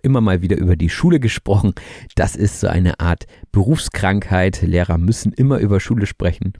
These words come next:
Und, äh, da fiel auch das Wort das Nebenfach. Das Nebenfach ist ein Schulfach, das kein Hauptfach ist. Hauptfächer wären zum Beispiel Deutsch, Englisch, Mathematik. Das sind so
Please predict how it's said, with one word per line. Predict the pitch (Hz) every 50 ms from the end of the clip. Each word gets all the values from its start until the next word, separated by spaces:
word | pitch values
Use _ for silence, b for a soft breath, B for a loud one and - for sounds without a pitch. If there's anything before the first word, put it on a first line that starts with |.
| B B B B B B B 101 B
Und, | _ 104 98 - -
äh, | 92 95
da | 107 104 104
fiel | - - 123 123 -
auch | - -
das | - 104 92 85 82
Wort | 80 82 85 95 - - -
das | - 82 - - 85 85 - - -
Nebenfach. | 90 85 80 95 127 151 123 113 95 82 - - - 80 - - - - B B B B B B B
Das | - 98 -
Nebenfach | 95 110 143 160 156 147 131 123 - - 101 107 - - -
ist | 95 - - -
ein | 85 87 95 90
Schulfach, | - - 151 151 147 - - 98 107 - - B B B B B B
das | - 85 - - -
kein | - - 85 98 104 101 - - - -
Hauptfach | - 123 143 - - - - - - - - 170 - - -
ist. | - - 190 - - - - - B B B B B B B B B -
Hauptfächer | - 127 - - - - 110 107 - 98 85
wären | 92 95 90 85 85
zum | - - -
Beispiel | - - - - - - 78 80 - -
Deutsch, | 80 82 95 98 - - - -
Englisch, | - 90 90 87 82 80 - -
Mathematik. | 73 76 78 87 90 - 85 82 80 78 - - 151 175 180 - - B B B B B B -
Das | - - -
sind | 87 85 -
so | - 80 82 78